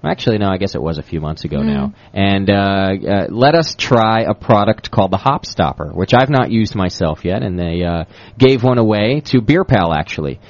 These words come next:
Speaker 1: And Beer Pal had a little difficulty with it. And the guy at iHomebrew Solutions has been just real cool about helping Beer Pal out with his problems. In fact, he published a new test himself where he just,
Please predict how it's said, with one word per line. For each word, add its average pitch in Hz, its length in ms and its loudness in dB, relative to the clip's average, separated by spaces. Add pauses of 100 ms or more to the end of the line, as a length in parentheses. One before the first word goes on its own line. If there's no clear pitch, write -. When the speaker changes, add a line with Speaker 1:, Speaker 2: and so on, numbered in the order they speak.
(180)
Speaker 1:
And 104 200 -2
Beer 165 180 4
Pal 147 240 4
had 127 160 2
a 120 60 2
little 120 240 2
difficulty 107 600 0
with 76 200 -2
it. 64 120 -6 (300)
And 87 460 -2
the 90 80 0
guy 123 260 4
at 117 80 0
iHomebrew 110 400 0
Solutions 98 480 -2
has 82 120 -6
been 85 160 -4
just 90 180 -4
real 123 320 0
cool 123 340 2
about 82 220 -2
helping 98 260 0
Beer 90 180 0
Pal 87 240 -2
out 87 100 0
with 73 80 -8
his 85 100 -8
problems. 85 440 -4
In 92 60 -6
fact, 90 320 -2 (240)
he 156 180 0
published 123 680 0 (320)
a 104 100 2
new 113 420 2
test 110 380 -2
himself 104 540 -2
where 92 140 -2
he 107 160 -4
just, 95 340 -2